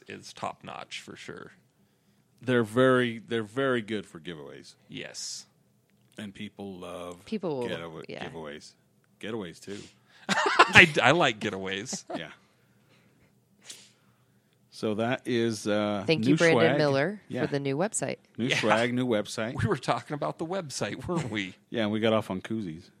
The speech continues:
Speaker 2: <laughs>
Speaker 3: Phrasing.
Speaker 2: YouTube channel is, uh, still there. I don't know if we've had any updated content, but we'll work on that. Not a big deal.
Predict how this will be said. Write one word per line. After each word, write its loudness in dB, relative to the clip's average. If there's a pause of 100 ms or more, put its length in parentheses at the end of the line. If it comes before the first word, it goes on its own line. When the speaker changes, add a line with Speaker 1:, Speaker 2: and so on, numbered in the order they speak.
(380)
Speaker 2:
<laughs> -18
Speaker 3:
Phrasing. 6
Speaker 2:
YouTube 2
channel -2
is, -4
uh, -6
still -4
there. 4 (200)
I -8
don't -6
know -8
if -12
we've -8
had -6
any -8
updated -8
content, -6
but -6
we'll -8
work -10
on -12
that. -14 (200)
Not -4
a -8
big -10
deal. -12